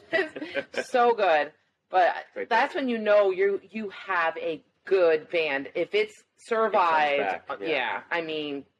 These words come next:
Speaker 1: so many generations. Okay.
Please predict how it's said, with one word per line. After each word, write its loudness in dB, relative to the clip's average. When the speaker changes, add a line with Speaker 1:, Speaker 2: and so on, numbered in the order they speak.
Speaker 1:
so 0
many -2
generations. -6
Okay. 4